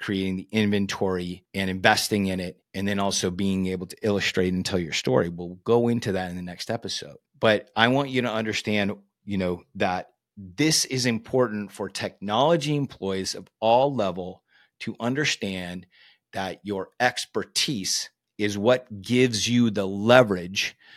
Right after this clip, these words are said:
when you're sitting on the other side of the negotiating table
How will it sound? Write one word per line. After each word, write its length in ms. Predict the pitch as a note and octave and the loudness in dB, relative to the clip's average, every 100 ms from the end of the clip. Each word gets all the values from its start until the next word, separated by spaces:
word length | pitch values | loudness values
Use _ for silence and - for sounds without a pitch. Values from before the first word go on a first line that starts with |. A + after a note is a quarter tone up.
| - _ | -20 _
when 180 | G#2 G2+ | -6 -4
you're 80 | |
sitting 540 | G2 - C#3+ C3+ C3 B2+ | -4 0 2 2 0 -6
on 300 | G#2 G2+ G2 | -4 -2 -2
the 160 | G2+ - | -4 -2
other 240 | G#2 A#2 | 2 2
side 560 | A2+ - F#2 E2+ F2+ F#2+ - | 2 2 2 0 -8 -10 -14
of 100 | F2 | -6
the 60 | |
negotiating 760 | F2+ G2 B2+ C#3+ - G2+ F2 F2 | -4 4 6 6 4 2 0 -4
table 560 | - F2+ D#2+ D#2+ G2+ | -4 -6 -6 -12 -12